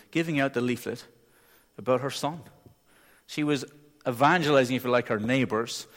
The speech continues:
um, because she was proud of the fact her son was in this leaflet. Um, and neighbours of mine,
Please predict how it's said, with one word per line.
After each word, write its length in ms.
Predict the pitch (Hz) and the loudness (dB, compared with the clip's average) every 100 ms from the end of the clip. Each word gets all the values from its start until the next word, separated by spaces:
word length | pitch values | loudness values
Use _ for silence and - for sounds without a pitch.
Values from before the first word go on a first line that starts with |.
| - - - | -20 -18 -6
um, 420 | 110 104 107 104 - _ | -4 -4 -6 -10 -16 _
because 260 | 120 - 123 | -8 -2 -2
she 80 | 120 | -2
was 120 | 113 | -6
proud 220 | - 135 | 2 2
of 60 | 127 | 2
the 80 | 113 | 0
fact 240 | 120 - | -2 -2
her 80 | 104 | -6
son 260 | - 127 | -4 -6
was 120 | 113 107 | -6 -6
in 100 | 104 | -8
this 160 | 101 | -8
leaflet. 420 | 110 123 - - _ _ - _ - | -10 -12 -16 -20 _ _ -20 _ -10
Um, 340 | 107 101 101 - | -8 -6 -6 -4
and 180 | 113 120 | -2 4
neighbours 320 | 170 147 131 | 4 4 2
of 140 | 117 | 0
mine, 500 | 120 131 123 156 175 | 2 2 2 -2 -6